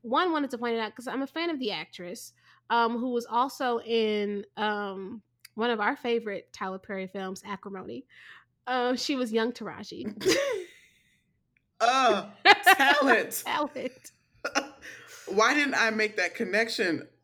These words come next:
Speaker 1: Mm.
Speaker 2: Oh. <laughs>
Speaker 1: Yes.
Speaker 2: I knew I was looking at greatness.
Speaker 1: Yeah, yeah. So she's great.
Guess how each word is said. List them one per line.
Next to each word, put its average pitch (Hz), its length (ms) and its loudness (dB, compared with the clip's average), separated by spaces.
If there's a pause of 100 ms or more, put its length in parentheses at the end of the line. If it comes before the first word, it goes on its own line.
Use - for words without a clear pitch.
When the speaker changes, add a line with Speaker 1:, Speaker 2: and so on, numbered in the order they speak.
(100)
Speaker 1:
Mm. - 0 -
Speaker 2:
Oh. 233 760 6 (280)
<laughs> 359 320 2 (120)
Speaker 1:
Yes. 277 300 -10 (340)
Speaker 2:
I 208 140 0
knew 196 240 -2
I 180 100 4
was 165 180 -4
looking 156 200 -2
at 135 120 -6
greatness. - 540 -10
Speaker 1:
Yeah, 240 300 2 (180)
yeah. 247 340 -2 (340)
So 262 260 -2
she's 330 320 0
great. 233 380 0